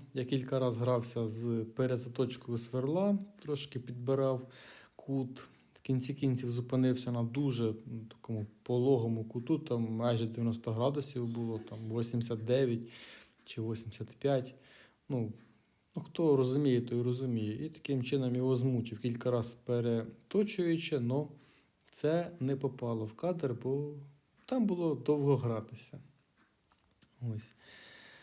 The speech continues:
Е, це перша серія цієї епопеї, зі слова попа. <laughs> Е, будуть ще серії, того що цей гібочник, він, е, непростий,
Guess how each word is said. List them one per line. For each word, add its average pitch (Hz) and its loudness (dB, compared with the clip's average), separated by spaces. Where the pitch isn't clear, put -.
Е, 123 4
це 233 4
перша 190 2
серія 131 4
цієї 135 0
епопеї, 196 2
зі 147 -2
слова 156 4
попа. 147 2
<laughs> 147 -6
Е, 123 0
будуть 131 2
ще 123 2
серії, 110 0
того 120 -2
що 117 -4
цей 127 2
гібочник, 123 0
він, 120 0
е, - -8
непростий, 139 0